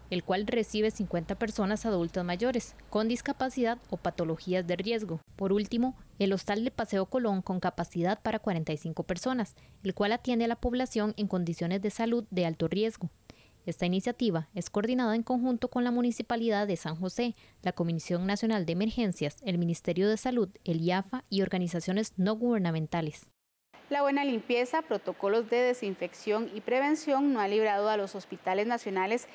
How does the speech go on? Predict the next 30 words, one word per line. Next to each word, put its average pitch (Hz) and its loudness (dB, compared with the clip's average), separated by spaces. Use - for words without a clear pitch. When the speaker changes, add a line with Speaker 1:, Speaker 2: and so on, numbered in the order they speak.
Speaker 2:
de 208 0
brotes 214 0
internos 226 0
de 233 2
covid 190 -2
diecinueve. 175 -6
Sin 302 0
embargo, 294 4
la 285 2
rápida 202 2
reacción 190 0
ha 269 0
evitado 269 2
contagios 196 -2
masivos. 240 0
Desde 208 2
que 202 0
llegó 196 2
el 247 2
virus 262 0
a 262 2
nuestro 254 -2
país, 302 2
los 254 2
hospitales 196 -2
de 208 2
Alajuela, 233 0
San 180 -4
Carlos, 220 0
Liberia, 202 2